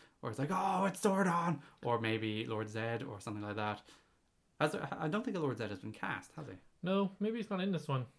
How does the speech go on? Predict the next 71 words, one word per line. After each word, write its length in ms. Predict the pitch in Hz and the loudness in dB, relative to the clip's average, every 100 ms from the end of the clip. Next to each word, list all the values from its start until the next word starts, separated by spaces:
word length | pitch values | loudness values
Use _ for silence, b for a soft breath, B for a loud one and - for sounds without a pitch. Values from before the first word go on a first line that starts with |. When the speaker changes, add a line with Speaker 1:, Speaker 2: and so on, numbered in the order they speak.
| - | -8
Speaker 1:
Or 80 | 120 | -4
maybe 220 | 120 117 | -2 -2
it's 100 | 110 | -2
just, 220 | 110 - | -6 -6
like, 160 | 107 98 _ | -8 -8 _
some 280 | - 101 98 110 | -10 -10 -8 -8
random 360 | 98 98 98 | -8 -6 -2
Speaker 2:
And 120 | 117 | 2
there, 100 | 143 | 2
Speaker 1:
suit. 240 | 110 101 - | 0 -4 -6
Speaker 2:
there 80 | 147 | 0
are 100 | 156 | 0
some 320 | 147 156 143 | 0 -2 -2
kind 160 | 139 139 | 0 -2
of 60 | 135 | -2
theories 380 | 156 147 135 123 | -2 0 0 2
based 260 | 139 135 | 0 2
on 240 | 135 131 151 | 0 0 -2
Rita's 300 | 143 135 127 | 0 0 0
costume 420 | - 135 139 131 | 0 -2 0 -4
that 100 | 123 | -2
she's, 160 | - 120 | -2 -2
like, 120 | 123 | -4
a 60 | 123 | -4
fallen 480 | - 127 127 123 | 0 2 2 0
Green 240 | 120 123 123 | -2 -4 -2
Ranger 340 | 120 131 143 | -2 -2 -2
or 60 | 165 | -4
something. 340 | 185 185 196 196 | -4 -4 -4 -6
Speaker 1:
Oh, 60 | 240 | -8
that's 120 | 180 | -10
a 40 | - | -8
cool 160 | 113 104 | -8 -8
idea. 200 | 92 110 - _ - | -8 -12 -14 _ -10
Speaker 2:
It 60 | 151 | -6
is 80 | 147 | -4
a 40 | |
neat 160 | 147 135 | -2 0
idea 200 | 135 139 | 0 0
Speaker 1:
'Cause 80 | 131 | 2
Speaker 2:
as 40 | |
Speaker 1:
we 40 | 139 | 4
Speaker 2:
well. 80 | 143 | 4
Speaker 1:
don't, 100 | - | 4
we 80 | |
don't 120 | 143 180 | 0 0
have 80 | |
a 40 | 139 | -2
Tommy 320 | - 185 123 | -2 0 -2
yet 160 | 101 101 | -4 -2
either. 300 | 139 95 92 _ 143 | -2 -4 -10 _ -2
Speaker 2:
Yeah. 160 | 139 135 - - | 0 0 -4 -6
Speaker 1:
Maybe 160 | 117 | -2
that's 320 | 113 110 - - | -2 -4 -8 -12
being 120 | 107 | -12
saved 240 | 101 110 101 | -2 -2 0
for 60 | |
the 80 | 107 | -2
sequel. 480 | - 113 - 131 - - _ - | -2 -2 2 0 0 -12 _ -2
Speaker 2:
Adding 320 | 135 127 127 | 0 0 -2
more 180 | 127 127 | 0 0
Rangers. 520 | 127 131 139 135 - - | 0 0 0 -2 -6 -8
Speaker 1:
Yeah. 220 | 117 110 | -4 -4
Speaker 2:
Do 40 | 107 - | -4 -8
you 60 | 151 | -6
think 160 | 147 196 | -4 -2
there's 160 | 196 | -2
gonna 180 | 185 170 | -2 -2
be 220 | 165 165 | 0 0
a 80 | 160 | 0
Megazord? 440 | 151 165 165 175 | -2 -2 0 -2